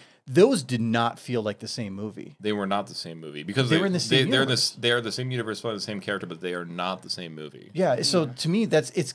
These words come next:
Speaker 1: it's a s-, s-, very
Speaker 2: I would
Speaker 1: much
Speaker 2: not,
Speaker 1: a quote
Speaker 2: I
Speaker 1: unquote
Speaker 2: would not
Speaker 1: sequel.
Speaker 2: say
Speaker 1: It's
Speaker 2: Chronicles of Riddick was a sequel to Pitch Black, 'cause it wasn't. It was, it was a completely, it was a different film,
Speaker 1: Mm-hmm.
Speaker 2: different artist, different time, different era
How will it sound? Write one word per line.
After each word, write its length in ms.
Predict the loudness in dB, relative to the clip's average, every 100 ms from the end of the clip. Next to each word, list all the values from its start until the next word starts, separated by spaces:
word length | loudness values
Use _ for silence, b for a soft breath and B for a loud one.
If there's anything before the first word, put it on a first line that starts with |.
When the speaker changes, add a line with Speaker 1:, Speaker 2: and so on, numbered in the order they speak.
| _
Speaker 1:
it's 160 | -6 -2
a 40 |
s-, 200 | -2 -4 -4 -4 -2 -4 _ _ _ _ -10
s-, 260 | -8 -8 -6
very 380 | -2 4 6 8
Speaker 2:
I 40 |
would 40 | 8
Speaker 1:
much 200 | 8 6
Speaker 2:
not, 200 | 2 2
Speaker 1:
a 20 |
quote 200 | 0 4
Speaker 2:
I 40 |
Speaker 1:
unquote 180 | 4 6
Speaker 2:
would 180 | 4 2
not 240 | 2 2 2
Speaker 1:
sequel. 80 | 0
Speaker 2:
say 600 | 0 0 0 -2 -4 -8 -6
Speaker 1:
It's 160 | -2
Speaker 2:
Chronicles 380 | 2 2 0 -2
of 80 | -4
Riddick 300 | -4 -4 -6
was 200 | -8 -6
a 40 | -6
sequel 380 | -4 -4 -6 -10
to 100 | -8
Pitch 240 | -10 -6
Black, 200 | -6 -6
'cause 120 | -4 -2
it 80 |
wasn't. 320 | 0 0 -2 -8
It 100 | -6
was, 180 | -8 -8
it 80 |
was 160 | -8 -8
a 40 |
completely, 580 | -8 -10 -10 -10 -10 -12
it 40 | -14
was 140 | -10
a 40 |
different 320 | -6 -4 -4 -4
film, 520 | -2 -2 -2 -8 -12 _ _ -6
Speaker 1:
Mm-hmm. 120 | 0
Speaker 2:
different 260 | 0 2 0
artist, 540 | 0 0 -2 -8 -12 _ _ _ _ _ _ -14 -6
different 360 | -4 -4 -6
time, 640 | -10 -6 -4 -4 -8 -12 -14 -6
different 300 | -6 -6 -12 _
era 560 | -4 -2 -2 -4 -10